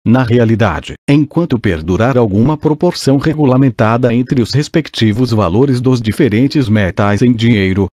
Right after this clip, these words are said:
o valor dos metais mais preciosos determina o valor de todo o dinheiro. Doze.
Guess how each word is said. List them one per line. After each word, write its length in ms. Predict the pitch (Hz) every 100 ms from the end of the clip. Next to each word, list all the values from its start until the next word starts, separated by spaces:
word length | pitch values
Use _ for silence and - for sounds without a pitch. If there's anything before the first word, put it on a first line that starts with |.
| 135
o 60 |
valor 420 | 143 147 107 123 120
dos 240 | 123 113
metais 680 | 110 95 - 107 69 - -
mais 360 | 92 120 156 156
preciosos 640 | - 110 - 98 135 123 110
determina 560 | 147 123 107 110 110
o 80 | 104
valor 400 | 127 139 107 113
de 160 | 107 107
todo 300 | 131 143 139
o 40 |
dinheiro. 520 | 117 120 110 73 67 - _ _ _ -
Doze. 460 | 87 127 98 73 67